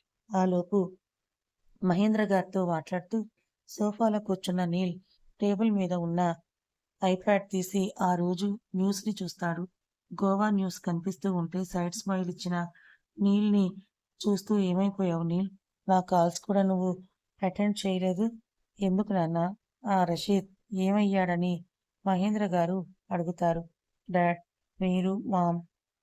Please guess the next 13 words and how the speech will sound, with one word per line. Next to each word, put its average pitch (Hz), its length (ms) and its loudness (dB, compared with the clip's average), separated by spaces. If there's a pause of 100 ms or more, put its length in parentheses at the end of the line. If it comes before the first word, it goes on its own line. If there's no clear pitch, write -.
(120)
చాలా 185 260 2
రోజులు 180 320 0 (320)
ఎడబాటు 185 420 0
తర్వాత 175 320 -2
ఇప్పుడే 190 260 -4
హ్యాపీగా 185 500 -2
నవ్వుతున్నారు. 175 640 -2 (460)
ఇలాగే 185 380 2
ఉండండి." 170 480 -2 (460)
ఇంకా 202 300 2 (480)
ఆ 196 120 4
రషీద్ 185 420 0
అని 185 260 0